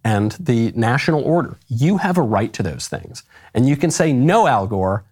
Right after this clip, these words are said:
I'm not gonna let you make me use those ugly fluorescent light bulbs. No, San Francisco, I'm not gonna let you shut down my church. And no, I'm not gonna even let you keep the bathhouses and the leather parties open," okay? We have not just individual rights,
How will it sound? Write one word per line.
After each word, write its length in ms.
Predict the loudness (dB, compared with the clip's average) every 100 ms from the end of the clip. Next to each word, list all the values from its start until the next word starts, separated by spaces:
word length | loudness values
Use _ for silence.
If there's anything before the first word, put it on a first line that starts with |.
| 0
I'm 160 | 2
not 200 | 4 2
gonna 140 | 2 0
let 220 | 0 0
you 200 | -2 -2 -8 _
make 180 | 0 2
me 80 | 2
use 260 | 2 2
those 280 | 0 -2 -2 0
ugly 340 | 2 2 0
fluorescent 420 | 2 2 2 0
light 220 | 0 -2
bulbs. 340 | 0 0 -2 -4 -12 -2
No, 300 | 2 4 2
San 280 | 0 0 0
Francisco, 580 | -2 0 -2 2 2 2
I'm 120 | 2
not 200 | 0 0
gonna 120 | 0
let 220 | 2 0
you 60 | -2
shut 240 | 0 0
down 160 | 2 2
my 100 | 0
church. 400 | 0 -2 -2 -4 -10 0
And 160 | 2 4
no, 240 | 4 4
I'm 160 | 2 2
not 160 | 0 0
gonna 160 | -2
even 240 | 0 0 2
let 240 | 0 0
you 80 | -2
keep 220 | -2 0
the 80 | 0
bathhouses 600 | 2 2 2 0 2 2
and 80 | 4
the 80 |
leather 220 | 4 2 2
parties 380 | 2 2 0
open," 260 | -2 -2 -2
okay? 400 | -2 2 0 0 -8 -8 0
We 280 | 2 4 2
have 440 | 4 4 4 -2 -8 _ _ _ 0
not 240 | 0 2
just 220 | -2 -2
individual 480 | 0 2 2 0 -4
rights, 460 | -6 -10 -16 -18